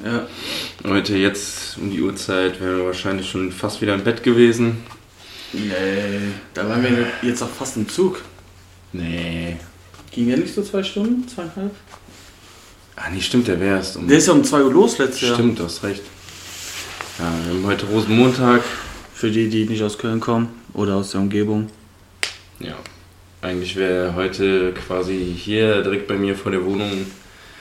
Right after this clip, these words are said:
Speaker 2: ähm, vor der Tür, hätten wir uns <coughs> heute um elf Uhr aufgestellt und wären im Zug mitgegangen. Aber wir wären vorher noch saufen gewesen.
Speaker 1: Und währenddessen
Speaker 2: Und
Speaker 1: und danach.
Speaker 2: währenddessen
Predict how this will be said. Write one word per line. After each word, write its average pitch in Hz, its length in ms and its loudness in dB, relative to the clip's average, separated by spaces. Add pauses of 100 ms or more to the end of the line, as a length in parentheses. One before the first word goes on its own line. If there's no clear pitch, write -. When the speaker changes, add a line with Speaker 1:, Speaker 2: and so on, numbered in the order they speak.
(440)
Speaker 2:
ähm, 92 640 -2 (140)
vor 90 80 -2
der 92 120 0
Tür, 98 300 2
hätten 101 240 -2
wir 95 60 -2
uns 95 100 10 (340)
<coughs> - 340 -10
heute 104 240 4
um 104 160 0
elf 110 220 2
Uhr 92 100 2
aufgestellt 107 880 4
und 92 180 -6
wären 98 160 -2
im 92 100 -4
Zug - 260 -6
mitgegangen. 95 540 -6 (180)
Aber 85 240 -8
wir 85 160 -8
wären 90 180 -4
vorher 92 260 -4
noch 90 120 -4
saufen 98 340 -2
gewesen. 92 460 -2 (800)
Speaker 1:
Und 110 160 -4
währenddessen 101 720 -2 (340)
Speaker 2:
Und 95 120 -6
Speaker 1:
und 101 160 2
danach. 95 200 2
Speaker 2:
währenddessen 98 540 0